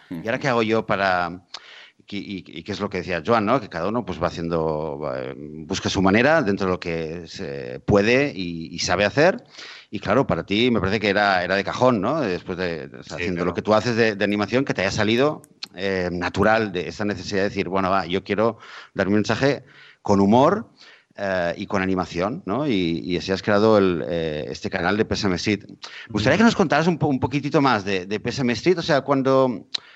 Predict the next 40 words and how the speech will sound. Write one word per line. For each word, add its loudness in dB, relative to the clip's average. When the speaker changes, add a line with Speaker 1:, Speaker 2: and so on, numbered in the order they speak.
Speaker 2:
¿cómo 2
es 2
el -2
proceso? 0
O -2
sea, -4
¿tienes -4
una 0
ide-, 0
cómo, -4
cómo -4
creas 0
los 2
vídeos? -2
¿Tienes -4
una 2
idea? 4
¿Lo, 0
lo -2
escribes? 0
¿Lo -2
consultas? -2
¿Tienes 0
un 4
planning 4
de 0
varios -2
temas -4
que -6
quieres -6
ir -4
tocando 2
a 6
lo 4
largo 2
del 0
canal? 0
¿Cómo, -6
cómo -2
va? -6